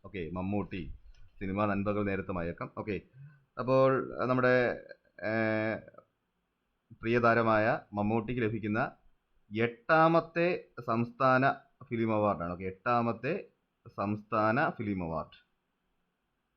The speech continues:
സംസ്ഥാന ഫിലിം അവാർഡ്. ഓക്കെ,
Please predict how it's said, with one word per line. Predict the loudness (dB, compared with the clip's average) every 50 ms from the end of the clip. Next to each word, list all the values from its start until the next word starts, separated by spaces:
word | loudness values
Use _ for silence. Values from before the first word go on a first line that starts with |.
| _ _ _ _ _ _ _ _ _ _ _ _ _ _ _ -10
സംസ്ഥാന | -8 -8 -8 -8 -8 -4 -2 -2 0 0 0 -2 -2 -4 -12 -18 _
ഫിലിം | -10 -8 -6 -6 -6 -6 -6
അവാർഡ്. | -8 -8 -8 -10 -12 -14 _ _ _ _ _ _ _ _ _ _ _ _ _ _ _ _ _ _ _ _ _ _ _ _ _ _ _ _ _ _ _ _ _ _ _ _ _ _ _ _ _ _ _ _ _ _ _ _ _ _ _ _ _ _ _ _ _ _ _ _ -10
ഓക്കെ, | -10 -8 -8 -10